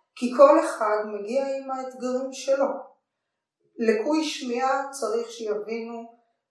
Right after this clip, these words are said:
איך לדבר מולו, ברור ובחדר מואר, ובלי רעשים מסביב, ולא ארבעה אנשים מדברים ביחד. לקוי ראייה, יכול להיות שהוא צריך הנגשה למבדקים המקצועיים שהוא עושה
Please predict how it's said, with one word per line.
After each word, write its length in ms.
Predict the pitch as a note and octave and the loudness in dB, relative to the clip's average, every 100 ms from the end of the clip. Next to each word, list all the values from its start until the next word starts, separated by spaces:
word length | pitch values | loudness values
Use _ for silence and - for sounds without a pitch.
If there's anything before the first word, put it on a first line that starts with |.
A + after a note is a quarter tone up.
| _ | _
איך 420 | A#3 A3+ - - A3+ | -2 0 -2 -4 -2
לדבר 520 | G#3 G3 F#3 A3+ A#3 | 0 0 2 2 2
מולו, 580 | B3 A#3+ B3 A#3+ A#3+ - - | 0 0 0 0 -2 -6 -14
ברור 880 | E3 F#3+ F#3+ A3+ A3+ A3+ A3 - - G3+ | -4 -2 0 2 2 2 0 -8 -10 -6
ובחדר 680 | G#3 G3+ - G#3 G3+ G3+ G3 | -4 -4 -4 -4 -4 -6 -6
מואר, 600 | G#3 G#3+ G3+ G3+ G3+ - - - _ _ E3 | -6 0 2 2 0 -6 -14 -20 _ _ -8
ובלי 520 | G3 G3+ G3+ G#3 G#3 | 0 2 4 2 2
רעשים 480 | G#3 G3 - G#3 G3 | 2 0 -2 -4 -4
מסביב, 680 | - G3+ F3 G3 G3 G3+ - - _ _ F3 | -4 -2 -2 -2 -4 -4 -8 -12 _ _ -2
ולא 380 | G3+ G#3 G#3 | 4 6 6
ארבעה 300 | G3+ G3 F#3+ | 4 0 0
אנשים 360 | F#3+ - G#3 G3+ | -2 -4 -4 -4
מדברים 500 | F#3+ F3+ F3+ F3+ F3 | -2 -2 -2 -4 -6
ביחד. 400 | E3+ E3+ E3+ F3+ - - _ _ _ _ F#3 | -6 -6 -8 -10 -14 -20 _ _ _ _ -6
לקוי 580 | G3 - B3 B3 A#3+ A3+ | -4 -2 0 2 2 0
ראייה, 560 | G#3+ G#3+ A#3 B3 B3 B3 B3+ - _ G#3 | -2 0 2 4 4 2 -4 -14 _ -4
יכול 280 | G#3 A3 | 0 2
להיות 180 | A3 A3+ | 2 -2
שהוא 160 | A3+ G3+ | -6 -6
צריך 360 | G3 G#3+ - | -4 -2 -4
הנגשה 580 | G3+ F3+ F3+ F3+ A3+ G#3+ | -6 -6 -6 -2 0 2
למבדקים 760 | G3+ F#3 F3+ - F3+ - G#3 G3 | 2 -2 -6 -8 -8 -6 -6 -6
המקצועיים 840 | F3+ F3+ - G#3 G3 A3+ A#3 G#3+ | -8 -12 -6 0 2 2 2 0
שהוא 240 | - E3 | -4 -10
עושה 260 | D#3 - | -12 -10